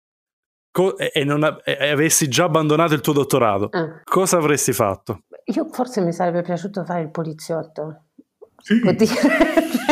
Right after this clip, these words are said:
Speaker 3: Si può dire, si può dire. Una risposta veramente strana.
Speaker 2: <laughs> Ma il poli-, il poliziotto perché, eh, perché alla fine, però poi ho capito vedendo un altro film che non, era una scelta molto sbagliata,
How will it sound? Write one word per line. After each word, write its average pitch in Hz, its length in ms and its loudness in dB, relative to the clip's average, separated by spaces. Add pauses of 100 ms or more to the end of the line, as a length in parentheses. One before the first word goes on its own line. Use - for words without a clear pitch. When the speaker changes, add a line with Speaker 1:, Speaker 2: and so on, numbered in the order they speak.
(680)
Speaker 3:
Si - 160 -2
può 185 160 8
dire, 190 260 8
si 143 140 2
può 175 120 8
dire. 494 220 10 (680)
Una 240 100 2
risposta 185 420 6
veramente 151 400 6
strana. 151 500 2
Speaker 2:
<laughs> 240 1300 -2
Ma 202 160 2
il 240 160 4
poli-, 247 280 2
il 233 120 0
poliziotto 262 580 2
perché, 196 720 0
eh, 165 800 4
perché 202 320 0
alla 214 160 4
fine, 214 600 0 (400)
però 220 200 2
poi 226 180 4
ho 185 80 2
capito 196 360 0
vedendo 190 340 2
un 190 100 0
altro 185 280 -2
film 214 280 0
che 185 120 0
non, 165 240 0
era 165 180 0
una 170 180 0
scelta 170 320 -6
molto 170 300 -2
sbagliata, 156 720 0